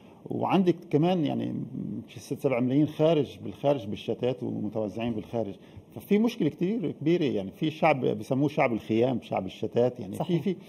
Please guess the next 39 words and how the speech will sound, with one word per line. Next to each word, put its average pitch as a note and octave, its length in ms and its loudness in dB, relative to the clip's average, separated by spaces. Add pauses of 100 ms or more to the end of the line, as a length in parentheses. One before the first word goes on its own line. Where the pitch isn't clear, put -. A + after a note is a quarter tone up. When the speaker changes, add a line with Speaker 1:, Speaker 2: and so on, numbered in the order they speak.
(240)
Speaker 1:
في - 160 0
مشكلة G#3 320 4
كتير F3 240 4
كبير. D3+ 300 4 (340)
طب A2+ 100 0
هذا D#3+ 200 8
ما D#3+ 140 8
بي-، F#3 160 4
ما، C#3+ 180 4
مش C#3+ 280 0
ممكن E3 320 2
أنه C3+ 480 2
يعني A2 380 -4
يصير D3 280 2
في D3 280 2
أي E3+ 100 8
وضعية C#3 420 6
سياسية B2 420 0
مستقرة A2+ 480 -2
بالمنطقة A#2+ 560 0
بغض A#2 500 0
النظر A#2+ 380 2
عن G#2+ 180 -2
حل A#2 240 -2
هيدا، G#2+ 320 0
هي-، A2 260 -4
هيدي G#2 240 -2
المشكلة. G2 420 -6 (500)
لذلك D3+ 460 2
اليوم B2+ 220 2
كلمنا C3+ 380 2
نتنياهو B2 480 -2 (300)
حول A#2+ 200 2
شرق C#3 320 4
أوسط B2 260 0
جديد A2 540 -4
دون D#3+ 260 6
دولة D3 240 10
فلسطينية A2+ 680 2